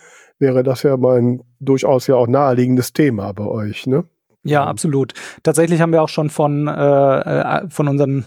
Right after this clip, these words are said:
Speaker 2: angemeldeten Autorinnen, äh, zum Teil, äh, Hinweise bekommen, von wegen, "Hey, schaut euch das doch mal an und, äh, ist das nicht was für euch?" Und, ähm, äh,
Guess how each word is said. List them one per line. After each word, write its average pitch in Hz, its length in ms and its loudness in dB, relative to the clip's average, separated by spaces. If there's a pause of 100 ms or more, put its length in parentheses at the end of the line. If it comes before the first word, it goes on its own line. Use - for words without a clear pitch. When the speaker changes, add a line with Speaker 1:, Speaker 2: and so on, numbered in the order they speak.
Speaker 2:
angemeldeten 156 560 0
Autorinnen, 151 640 0
äh, 147 340 0
zum 156 160 -6
Teil, 143 380 2 (480)
äh, 151 120 0
Hinweise 151 440 2
bekommen, 139 680 -4
von 135 200 -4
wegen, 135 200 0
"Hey, 139 180 2
schaut 135 240 -2
euch 131 80 -4
das 131 160 -2
doch - 160 -4
mal 135 160 0
an 139 240 -2
und, 131 320 -4
äh, 135 180 0
ist 143 140 0
das 156 140 -2
nicht 139 160 -4
was 135 140 0
für 139 140 0
euch?" 135 280 0 (440)
Und, 127 400 -2
ähm, 123 680 -2 (480)
äh, 160 260 -10